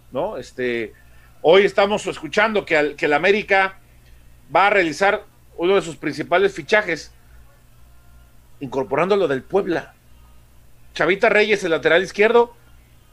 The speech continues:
va a ser el, el refuerzo del América.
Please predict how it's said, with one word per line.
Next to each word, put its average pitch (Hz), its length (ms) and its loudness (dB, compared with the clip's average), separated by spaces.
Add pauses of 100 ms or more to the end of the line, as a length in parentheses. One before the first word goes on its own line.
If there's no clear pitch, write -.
(120)
va 156 60 2
a 190 60 0
ser 208 260 2
el, 160 240 -2
el 127 260 -6
refuerzo 185 480 -6
del 156 140 -8
América. 247 600 -4